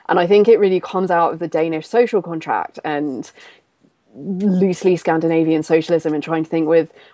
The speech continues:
well, how do we make everyone fit in our society? How do we deal with immigration? How do we deal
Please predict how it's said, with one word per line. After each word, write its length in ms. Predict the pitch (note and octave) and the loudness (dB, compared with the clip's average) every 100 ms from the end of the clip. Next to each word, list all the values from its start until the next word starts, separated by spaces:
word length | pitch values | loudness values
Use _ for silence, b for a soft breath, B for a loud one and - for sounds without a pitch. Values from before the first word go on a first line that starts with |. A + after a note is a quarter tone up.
| - | 0
well, 140 | E3+ | 0
how 300 | D#3+ F#3+ F#3 | 0 0 2
do 240 | F3 F3 F3 | 2 0 2
we 420 | E3 D#3+ D#3+ D#3+ b b b b _ _ G3+ | 4 2 0 -4 b b b b _ _ -2
make 280 | G3 F3 - | 2 2 2
everyone 400 | F3+ F3 E3 D#3+ | 0 0 0 -2
fit 160 | E3 | -2
in 100 | D3+ | -2
our 120 | D#3+ D#3+ | -4 -6
society? 540 | D#3+ D#3+ D#3+ D#3 D3 | -8 -4 -4 -2 -6
How 340 | C3 E3+ E3 | -4 0 0
do 140 | E3+ E3 | 0 -4
we 120 | D#3+ | -2
deal 180 | E3 E3+ | 0 0
with 120 | E3 | 0
immigration? 540 | D#3+ D#3 D3+ D#3 D3 | -2 2 0 0 -4
How 220 | D#3+ D#3 E3 | -4 -4 -2
do 80 | |
we 120 | D#3+ D3+ | 0 2
deal 540 | E3 D#3 D3+ D#3 | 2 4 4 0